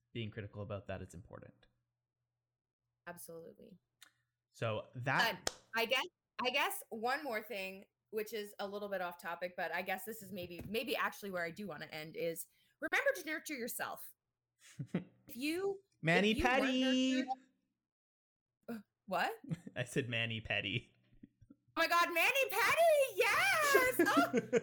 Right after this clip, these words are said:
Speaker 2: oh my God, I wish. Oh, money.
Speaker 1: Uh, nurture
Speaker 2: Yes.
Speaker 1: ourselves.
Speaker 2: No, y-, but seriously, you know,
Speaker 1: Yeah.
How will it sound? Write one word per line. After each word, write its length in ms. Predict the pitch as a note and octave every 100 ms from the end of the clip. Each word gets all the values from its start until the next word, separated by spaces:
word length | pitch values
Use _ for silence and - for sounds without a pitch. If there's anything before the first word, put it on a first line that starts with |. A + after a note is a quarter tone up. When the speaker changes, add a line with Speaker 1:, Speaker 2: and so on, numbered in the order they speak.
| C#4+
Speaker 2:
oh 200 | D#4 D4
my 120 | A#3
God, 260 | A3 G#3+
I 140 | G3+ F3+
wish. 340 | F#3+ G3 G3 -
Oh, 260 | G#3+ A#3 G#3+ -
money. 180 | D#3+ -
Speaker 1:
Uh, 220 | G#3+ D#3+ D#3
nurture 360 | D3+ D3 D3+
Speaker 2:
Yes. 60 | C3+
Speaker 1:
ourselves. 420 | C#3+ C#3+ F3 - _ _ _ - - _ _ _
Speaker 2:
No, 140 | D4 C4
y-, 180 | C4 -
but 240 | A#3+ D4+
seriously, 580 | - E4+ E4 - F3 D#3
you 120 | G#3
know, 280 | A3 G#3+ B3
Speaker 1:
Yeah. 200 | A#2+ B2+